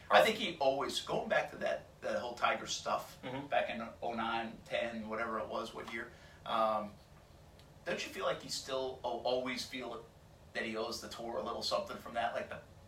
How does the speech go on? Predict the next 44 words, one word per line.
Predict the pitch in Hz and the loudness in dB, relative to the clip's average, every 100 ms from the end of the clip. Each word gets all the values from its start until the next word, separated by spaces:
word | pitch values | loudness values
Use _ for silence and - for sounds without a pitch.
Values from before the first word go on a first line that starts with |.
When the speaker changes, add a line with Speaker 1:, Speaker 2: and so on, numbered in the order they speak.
| - - | -14 -6
Speaker 1:
and | 131 | -2
that's | 123 - | -2 2
why | - - | 4 6
the | - | 4
Players' | - 120 113 | 0 0 -2
Championship | - - 113 107 113 110 | -6 -6 -6 -6 -6 -6
will | 110 | -6
always | 110 107 | -6 -6
be | - 117 | -8 -4
on. | - 110 - | -2 2 8
Not | - - | 8 8
why, | - - - | 4 2 0
but | 113 - | -2 -2
one | 123 | -4
of | 113 | -4
the | 110 | -6
reasons | - - 113 | -8 -8 -4
Speaker 2:
He's | - | 8
Speaker 1:
why. | |
Speaker 2:
got | 254 277 | 10 10
his | - | 8
name | 120 147 107 | 8 10 10
on | 98 | 8
every | 107 107 104 | 6 4 2
tournament | - 107 101 98 | 4 4 6 4
on | 95 | 2
the | 87 | 0
tour, | - 127 - | -2 0 0
too. | - 117 95 | 0 4 4
I | |
mean, | 98 101 | 6 4
it's | 101 | 6
not | 147 | 8
like | 120 110 | 8 6
the | |
tour, | - 123 110 | 2 6 8
I | 107 | 8
mean, | 107 | 4
they | |
just | 107 131 - | 0 -2 -2
gave | 120 | -2
him | 101 101 | 4 8
L | 98 98 | 8 8
A. | 85 82 | 6 4